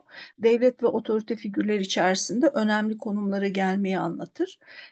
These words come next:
Güneşle etkileşimlerinde de liderlik vasfı verir. Şiron'la birlikte yaralı bir lideri de izah ediyor olabilir tabii. Evet, şimdi bu, e, dolunayın yükseleninde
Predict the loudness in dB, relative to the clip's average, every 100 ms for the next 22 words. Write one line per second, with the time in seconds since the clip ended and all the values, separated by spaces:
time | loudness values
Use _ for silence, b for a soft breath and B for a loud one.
0 | _ 4 4 4 2 -2 -4 -6 -4 -2
1 | -2 0 0 0 0 0 2 2 2 2
2 | 2 2 -2 -4 -6 -6 -14 -10 -8 -8
3 | -10 -16 B B B -4 4 6 8 6
4 | 4 2 0 0 -6 _ -4 -4 -4 2
5 | 4 4 4 0 0 -2 -2 0 0 0
6 | -4 -4 -8 -2 -2 0 -4 -4 0 0
7 | -2 -4 -2 0 -2 -4 -10 -14 -16 _
8 | _ _ _ _ _ _ _ _ _ _
9 | _ _ _ B B B B B B B
10 | B 2 4 4 2 -2 -6 -12 -10 -2
11 | 0 0 4 4 4 -4 -4 -4 0 -2
12 | 0 2 2 2 0 -2 -2 -6 -4 0
13 | 2 2 0 0 -2